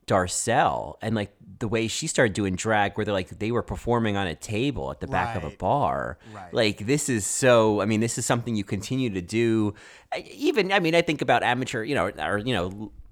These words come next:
Speaker 1: theater companies where, like, they, they work with a couple of blocks and sheets
Speaker 2: Mm-hmm.
Speaker 1: and they, you know, you create a world.
Speaker 2: Yeah,
Speaker 1: And it's,
Speaker 2: a, a
Speaker 1: I mean,
Speaker 2: trunk
Speaker 1: I think
Speaker 2: play. Yeah.
Speaker 1: Yeah, exactly. I think, you know, drag performers certainly are, are having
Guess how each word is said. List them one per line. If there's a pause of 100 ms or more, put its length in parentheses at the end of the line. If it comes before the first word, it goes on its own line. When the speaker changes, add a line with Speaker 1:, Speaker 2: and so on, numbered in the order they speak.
(120)
Speaker 1:
theater
companies
where,
like,
they,
they
work
with
a
couple
of
blocks
and
sheets
Speaker 2:
Mm-hmm.
Speaker 1:
and
they,
you
know,
you
create
a
world. (240)
Speaker 2:
Yeah,
Speaker 1:
And
it's,
Speaker 2:
a, (280)
a
Speaker 1:
I
mean,
Speaker 2:
trunk
Speaker 1:
I
think
Speaker 2:
play. (160)
Yeah. (440)
Speaker 1:
Yeah,
exactly.
I
think,
you
know,
drag
performers
certainly
are,
are
having